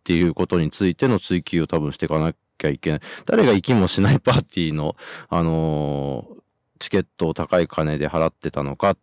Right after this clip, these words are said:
ていうことって結構問題だと思うんですよね。なかなか、それ、そこが、に焦点が当たることがあんまないじゃないですか。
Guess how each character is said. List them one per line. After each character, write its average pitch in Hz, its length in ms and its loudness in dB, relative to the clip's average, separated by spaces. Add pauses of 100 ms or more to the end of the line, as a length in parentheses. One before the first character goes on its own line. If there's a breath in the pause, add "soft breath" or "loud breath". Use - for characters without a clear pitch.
(120)
て 87 120 0
い 80 100 2
う 78 80 -2
こ 78 140 -6
と 80 160 -4
っ - 40 -8
て - 200 -12
結 90 200 -2
構 - 120 -8
問 78 220 0
題 78 100 0
だ 78 100 0
と - 80 -2
思 80 100 2
う - 40 0
ん - 20 -4
で - 60 -10
す 73 60 -10
よ 76 60 -2
ね。 113 180 -2
な 92 120 -8
か 110 100 -4
な 110 120 -2
か、 98 240 0 (600 loud breath)
そ - 180 -6
れ、 90 80 -4 (100)
そ - 140 -12
こ 95 200 -4
が、 92 240 4 (640)
に 95 380 2
焦 98 200 -2
点 76 180 -2
が 71 60 -2
当 73 60 -2
た 78 120 -2
る 76 60 -4
こ 78 100 -6
と 80 100 -4
が 73 80 -2
あ 78 40 0
ん 82 100 0
ま 82 100 0
な 82 140 0
い 71 200 -4
じ - 120 -6
ゃ - 20 -6
な 67 120 -10
い 65 40 -8
で 65 80 -8
す - 120 -18
か。 71 220 -2